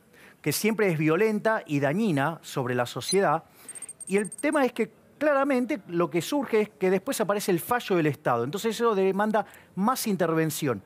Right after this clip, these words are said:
Esto pasó en la Alemania nazi y cuando vos te querés acordar, es tan grande el tamaño del Estado que termina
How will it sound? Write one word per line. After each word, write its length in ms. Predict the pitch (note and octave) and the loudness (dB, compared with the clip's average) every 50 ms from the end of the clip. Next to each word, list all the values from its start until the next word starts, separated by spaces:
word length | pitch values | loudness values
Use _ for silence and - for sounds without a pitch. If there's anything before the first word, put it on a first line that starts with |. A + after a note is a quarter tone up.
| - - - - | -18 -20 -12 -6
Esto 300 | - D4+ - - B3 F#3 | -6 -4 -2 -2 -2 -2
pasó 260 | - F3+ G#3+ - - G#3 | -2 -2 -2 0 0 0
en 60 | G3+ | 2
la 60 | F3+ | 2
Alemania 460 | E3 D3+ D3+ D#3+ F#3+ G#3 G3 F3+ F3 | 2 0 0 0 0 0 0 0 0
nazi 460 | F3+ E3 C3+ B2 - - - E3 F3+ - - - - _ | 0 0 0 -2 -2 -2 -4 -4 -4 -6 -10 -20 -14 _
y 80 | - D3 | -10 -6
cuando 340 | A#2+ - F3+ E3+ E3+ F#3+ G#3+ | -2 -2 -2 0 0 0 0
vos 160 | D4+ D4+ - | 0 -2 -2
te 140 | - G3 - | -4 -4 -2
querés 300 | F3+ F#3 G3+ F#3+ - G3 | 0 0 0 0 -2 -2
acordar, 480 | F#3 D#3 F#3+ F#3+ F#3+ E3+ D#3 E3 E3+ - - - _ | -2 0 0 0 2 0 0 -2 -4 -8 -20 -14 _
es 140 | - D#3 C#3+ | -6 -6 -4
tan 220 | - - B3+ A#3+ | -2 -2 0 2
grande 260 | A3+ B3 B3 A3+ G3+ F3+ | 2 2 2 2 0 -2
el 80 | D3+ | 0
tamaño 320 | C3 E3+ F3+ A3 A3+ A3 G#3+ | 0 0 0 0 0 0 0
del 80 | G#3+ | 0
Estado 380 | G3+ F#3 - B3 A3+ G#3+ G3 - | 0 0 0 0 0 0 0 -2
que 80 | G3 | -2
termina 500 | D3+ - F#3 F3+ G3+ A3 G#3+ A3+ A#3 - | -2 -2 -2 0 0 2 2 2 0 -2